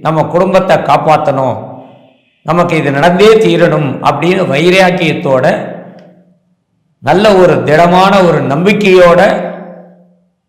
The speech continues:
இருக்கக்கூடிய ராசியா இருக்கும். நான் எப்பவுமே சில விஷயங்களை நல்ல முறையில ஆராய்ந்து தான் நான் சொல்லுவேன். சும்மா ராசியில வந்து இது இப்படி இருக்கு, அப்படி இருக்கு அப்படின்னு சொல்லிட்டு போறதெல்லாம் ஒரு வார்த்தையே கிடையாது.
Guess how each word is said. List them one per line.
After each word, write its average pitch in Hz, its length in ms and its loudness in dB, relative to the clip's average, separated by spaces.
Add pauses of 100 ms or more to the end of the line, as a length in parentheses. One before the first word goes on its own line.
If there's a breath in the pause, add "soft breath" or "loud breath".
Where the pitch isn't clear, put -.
(220)
இருக்கக்கூடிய 175 600 0
ராசியா 135 420 0
இருக்கும். - 320 -6 (200)
நான் 170 260 0
எப்பவுமே 190 360 0
சில 165 260 -2
விஷயங்களை 175 520 0 (920)
நல்ல 190 320 0
முறையில 185 380 2
ஆராய்ந்து 180 720 0
தான் 170 160 -2
நான் 151 220 -6
சொல்லுவேன். 131 380 -6 (500)
சும்மா 202 380 -2
ராசியில 180 540 2
வந்து 175 320 2
இது 175 120 0
இப்படி 170 220 -4
இருக்கு, 185 300 0
அப்படி 160 220 0
இருக்கு 160 260 0
அப்படின்னு 165 300 0
சொல்லிட்டு 156 380 -4
போறதெல்லாம் 147 520 0
ஒரு 135 140 -2
வார்த்தையே 143 520 -2
கிடையாது. 123 400 -6